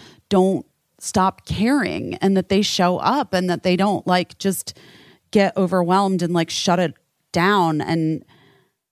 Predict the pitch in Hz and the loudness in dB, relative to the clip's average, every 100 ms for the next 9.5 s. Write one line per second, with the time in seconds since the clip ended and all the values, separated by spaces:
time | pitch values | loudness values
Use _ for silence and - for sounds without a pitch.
0 | _ _ _ _ _ _ _ _ _ _ | _ _ _ _ _ _ _ _ _ _
1 | _ _ - 247 277 349 - 480 392 - | _ _ -4 -2 -2 -4 -4 -4 -4 -4
2 | 220 - 180 165 190 170 165 151 147 151 | -6 -4 -6 -2 0 2 2 2 2 0
3 | 151 160 - - - - - 214 - 220 | 0 -2 -6 -14 -14 -12 -6 -6 -2 -4
4 | - 240 240 190 165 156 151 - 147 139 | -2 0 2 2 2 0 -4 -4 -4 -4
5 | - 143 143 - 185 185 - - 147 - | -6 -6 -4 -2 0 0 -2 -6 -4 -2
6 | 151 143 151 - _ _ _ _ _ _ | -2 -2 -4 -8 _ _ _ _ _ _
7 | _ _ _ _ _ _ _ _ _ _ | _ _ _ _ _ _ _ _ _ _
8 | _ _ _ _ _ _ _ _ _ - | _ _ _ _ _ _ _ _ _ -10
9 | - 180 180 180 180 | 0 2 2 -2 -8